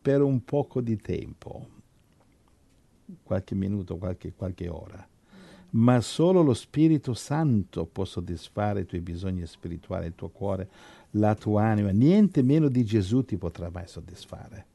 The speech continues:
Guarda, quelli che vanno a prostitute un giorno sì, un giorno no, te lo possono dire, guarda.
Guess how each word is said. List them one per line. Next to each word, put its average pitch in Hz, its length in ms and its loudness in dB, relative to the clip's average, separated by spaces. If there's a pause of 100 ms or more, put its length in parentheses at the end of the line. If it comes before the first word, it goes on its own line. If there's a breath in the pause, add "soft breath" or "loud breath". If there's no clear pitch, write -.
(920 soft breath)
Guarda, 110 260 4
quelli 151 240 2
che 127 120 4
vanno 127 200 2
a 113 40 0
prostitute 120 640 0
un 101 60 4
giorno 104 220 2
sì, 117 160 -2
un 107 60 2
giorno 101 220 0
no, 127 160 -2
te - 100 -10
lo 92 80 -4
possono 107 360 -8
dire, 82 260 -10
guarda. 82 320 -12